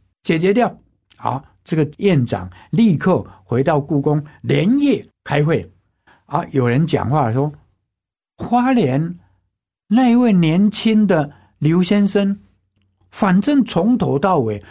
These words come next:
他都没有骂过我们一句话哦，而且还一直都赞美我们哦。那我们干脆就，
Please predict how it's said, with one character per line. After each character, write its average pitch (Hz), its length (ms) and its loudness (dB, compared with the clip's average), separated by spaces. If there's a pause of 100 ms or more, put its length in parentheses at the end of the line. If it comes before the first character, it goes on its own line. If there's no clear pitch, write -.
(160)
他 247 160 -4
都 277 160 -2
没 277 140 4
有 262 100 4
骂 214 320 2
过 226 140 0
我 180 100 4
们 147 180 0
一 180 80 -2
句 185 220 -2
话 175 220 0
哦， 131 180 -4 (480)
而 269 140 0
且 196 180 -2
还 190 100 0
一 262 140 0
直 214 160 -2
都 220 160 0
赞 233 260 0
美 170 240 2
我 147 160 2
们 120 240 -2
哦。 139 180 0 (540)
那 240 240 0 (380)
我 208 120 0
们 240 240 4
干 285 240 0
脆 285 200 0
就， 262 260 0